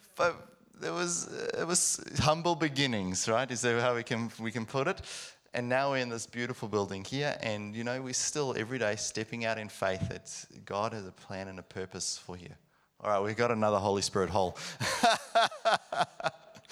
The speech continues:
little bit more light needs to come through that. But, you know, sometimes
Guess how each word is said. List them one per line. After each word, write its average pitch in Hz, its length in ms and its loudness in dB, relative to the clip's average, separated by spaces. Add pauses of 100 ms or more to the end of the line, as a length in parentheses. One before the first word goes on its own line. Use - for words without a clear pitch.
(340)
little 143 220 0
bit 117 60 -6
more 104 140 2
light 104 240 4 (100)
needs 98 200 -4
to 101 60 -4
come 98 200 -6
through 98 180 -8
that. 90 160 -6 (1080)
But, 127 200 -2
you 147 40 0
know, 143 140 4
sometimes 151 720 0